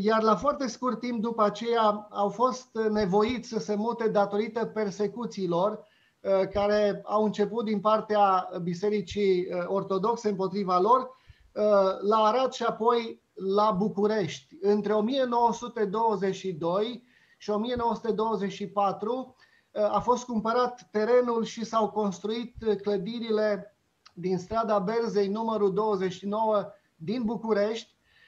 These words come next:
uh, locația care va fi pentru aproape o sută de ani, uh, cel mai cunoscut loc sau cea mai cunoscută adresă a baptiștilor,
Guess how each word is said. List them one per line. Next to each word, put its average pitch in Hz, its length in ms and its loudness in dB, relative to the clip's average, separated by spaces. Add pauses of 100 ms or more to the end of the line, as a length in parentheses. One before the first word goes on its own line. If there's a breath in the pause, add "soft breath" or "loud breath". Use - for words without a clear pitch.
(160 soft breath)
uh, 208 120 -4 (300)
locația 233 680 0
care 226 500 -2
va 202 380 4
fi 233 140 -8
pentru 214 280 -2
aproape 214 320 -2
o 202 60 -2
sută 220 300 -6
de 196 120 -2
ani, 220 440 -2 (280 soft breath)
uh, 202 420 0
cel 247 200 0
mai 233 220 2
cunoscut 226 580 -4
loc 226 320 4
sau 196 220 -2
cea 208 160 -6
mai 220 180 -2
cunoscută 214 500 -4
adresă 208 420 -2
a 202 40 2
baptiștilor, 208 920 -2